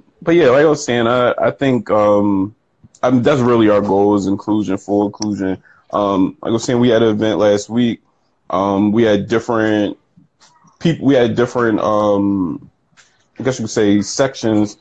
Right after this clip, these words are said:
where we kinda sectioned it off and had a whole arts and crafts event that was open to everybody. So it was broken up. We had a slime section. We had where people, we taught people how to make slime.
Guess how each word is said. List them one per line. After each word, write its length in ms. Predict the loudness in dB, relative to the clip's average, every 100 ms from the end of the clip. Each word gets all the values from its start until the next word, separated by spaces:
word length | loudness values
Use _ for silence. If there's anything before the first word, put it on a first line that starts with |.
| _ -20 _
where 100 | -2
we 80 | 0
kinda 200 | 2 0
sectioned 400 | 0 -2 0 0
it 120 | 2 4
off 160 | 4
and 80 | 2
had 140 | 0
a 100 | 0
whole 460 | 0 2 4 4 2 0
arts 240 | -2 -2
and 80 | -8
crafts 440 | -2 0 0 -2
event 440 | -6 -2 0 -2 -6 _ _ -6
that 180 | 0 0
was 100 | 0
open 260 | 0 -2 0
to 100 | 0
everybody. 520 | 2 2 2 0 0
So 120 | -2
it 40 |
was 80 | -2
broken 380 | 0 -2 -2 -2
up. 180 | 0 0
We 120 | 0
had 140 | 0 0
a 140 | -2
slime 480 | -6 -2 0 0 -2
section. 580 | -2 -2 -2 -6 -4 -2
We 120 | 0
had 520 | 2 4 4 0 -4
where 120 | -10
people, 260 | -10 -8 -8
we 100 | -10
taught 300 | -4 -4 -4
people 180 | -4 -2
how 60 |
to 60 | 0
make 200 | -2 -6
slime. 460 | -4 -2 0 -2